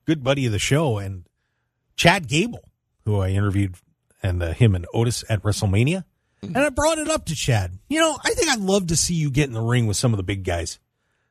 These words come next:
Speaker 1: Maybe go after that Intercontinental Champion, Gunther. Well, guess what? Gable just got a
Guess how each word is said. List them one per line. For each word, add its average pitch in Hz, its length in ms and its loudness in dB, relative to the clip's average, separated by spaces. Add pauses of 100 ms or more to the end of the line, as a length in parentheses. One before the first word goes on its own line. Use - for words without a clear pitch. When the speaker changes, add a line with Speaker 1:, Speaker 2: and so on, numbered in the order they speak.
(220)
Speaker 1:
Maybe 247 220 2
go 214 140 0
after 202 220 2
that 160 160 2
Intercontinental 139 640 0
Champion, 104 480 0
Gunther. 98 420 2 (1160)
Well, 170 260 2
guess 196 280 0
what? 185 300 0 (1080)
Gable 135 300 0
just - 520 -2 (200)
got 117 200 0
a 98 300 -2